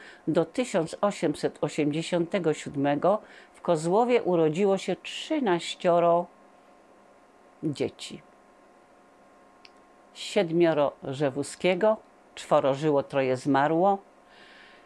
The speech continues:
Yy, Truszkowscy to jest nazwisko, yy, córki Henryki, no i Władysława Rzewuskiego troje dzieci. Kozłów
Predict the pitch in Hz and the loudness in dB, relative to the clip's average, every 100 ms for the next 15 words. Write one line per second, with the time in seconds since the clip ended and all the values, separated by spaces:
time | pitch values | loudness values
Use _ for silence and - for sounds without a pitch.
0 | - - 151 147 143 139 135 135 - 214 | -20 -8 -4 -2 -2 0 0 -2 0 0
1 | 202 - 175 - - 156 160 156 156 160 | 2 4 4 4 -2 2 4 2 2 2
2 | 156 165 165 - - 151 135 - 139 131 | 2 0 -2 -2 2 4 4 0 -2 -2
3 | 131 120 123 - - 170 147 - 185 240 | -2 -2 -4 -2 4 4 4 -4 -4 -4
4 | - _ _ _ - _ - 196 196 202 | -6 _ _ _ -20 _ -2 2 4 2
5 | 208 - 220 262 - _ - - - - | 0 -2 -2 -4 -10 _ -20 -20 -20 -20
6 | - - 302 254 185 170 151 160 170 160 | -4 2 2 2 4 4 4 0 2 2
7 | 160 156 147 139 - - 143 143 147 - | 4 2 0 -2 -6 -2 2 2 0 -4
8 | - 135 131 131 120 120 - - - _ | -6 -2 0 -2 -4 -10 -12 -18 -20 _
9 | - _ _ - 208 240 - 233 - | -20 _ _ 0 2 2 0 -2 -4